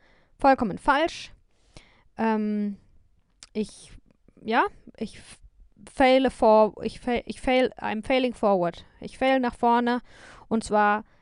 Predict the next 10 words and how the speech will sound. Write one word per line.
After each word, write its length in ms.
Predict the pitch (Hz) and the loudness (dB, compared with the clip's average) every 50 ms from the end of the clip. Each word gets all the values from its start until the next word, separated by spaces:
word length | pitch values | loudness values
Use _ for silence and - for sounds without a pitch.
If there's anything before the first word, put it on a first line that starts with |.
| _ _ _ | _ _ _
wenn 240 | - 214 262 277 285 | 0 2 4 4 4
ich 100 | 294 - | 2 -4
das 160 | - 262 - | -6 -10 -6
mach, 360 | 262 240 226 240 - - - - _ _ _ | -4 -2 -2 -2 -4 -8 -20 -20 _ _ _
dann 200 | - 185 190 190 | -8 -8 -6 -6
richtig, 760 | 185 185 254 330 339 - - - - 226 240 - - - - _ _ _ - - - _ _ _ - | -6 -4 -2 -4 -4 -4 -6 -6 -4 -4 -4 -4 -6 -16 -20 _ _ _ -20 -20 -20 _ _ _ -8
mit 180 | 196 185 - | -8 -6 -4
Anmut, 720 | - - 269 277 277 269 277 277 277 277 - - - - - _ _ _ _ _ _ - | -2 -2 0 0 0 2 2 2 2 0 -2 -4 -10 -20 -20 _ _ _ _ _ _ -8
mit 140 | 202 190 | -8 -8
Freude, 600 | - - - 240 262 262 262 240 233 226 226 240 | -6 -2 4 6 6 6 6 6 4 4 2 2